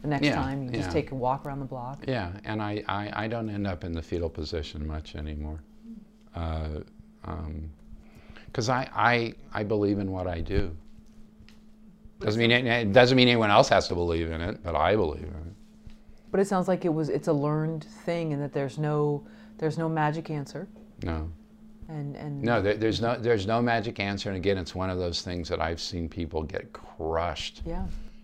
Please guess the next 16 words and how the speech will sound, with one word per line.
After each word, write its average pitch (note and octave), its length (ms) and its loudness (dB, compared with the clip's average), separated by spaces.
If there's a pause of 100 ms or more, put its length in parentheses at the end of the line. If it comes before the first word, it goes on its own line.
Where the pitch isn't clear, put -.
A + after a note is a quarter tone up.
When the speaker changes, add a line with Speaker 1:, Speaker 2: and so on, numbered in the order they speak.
(120)
Speaker 2:
in E2+ 120 -2
these D#2 220 -2
meetings, D2 500 -6
crushed - 560 0
where E2+ 100 2
they D#2 140 2
can't E2 320 -6
come D#2 220 -6
back D#2+ 340 -6
again. D#2+ 500 -12 (800)
And E2+ 600 0 (120)
that's, G2 640 0 (100)
again, E2+ 400 -4
that E2 200 -4
thing E2 260 -6
about D#2 360 -4